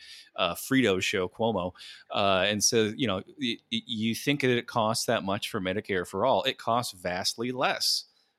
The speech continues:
than the system we have now, where you've got forty million, you know, thirty million Americans uninsured who then avoid, uh, you know, preventative care and then have a huge medical cost once they do have, you know,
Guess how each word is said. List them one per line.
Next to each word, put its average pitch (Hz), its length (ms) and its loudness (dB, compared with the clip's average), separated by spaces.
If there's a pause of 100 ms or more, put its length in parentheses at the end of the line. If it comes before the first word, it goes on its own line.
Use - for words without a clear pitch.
(140)
than 113 100 0
the 110 80 0
system 117 340 0
we 110 140 0
have 113 260 2
now, 139 300 2
where 110 180 -2
you've 107 180 -2
got 107 220 0
forty 117 260 -4
million, 107 520 -2
you 98 140 -12
know, 95 80 -12
thirty 107 240 -4
million 110 200 0
Americans 104 320 -2
uninsured 101 840 0 (520)
who 127 180 2
then 117 160 4
avoid, 107 640 2 (340)
uh, 92 420 0 (100)
you 107 100 -6
know, 87 100 -6
preventative 120 520 2
care 92 500 0
and 101 160 -4
then 104 400 2
have 98 240 -2
a 95 60 -4
huge 107 840 0 (180)
medical 110 380 0
cost 95 420 -2
once 95 220 -4
they 95 160 -4
do 113 220 0
have, 92 320 2 (100)
you 101 140 -6
know, 87 240 -8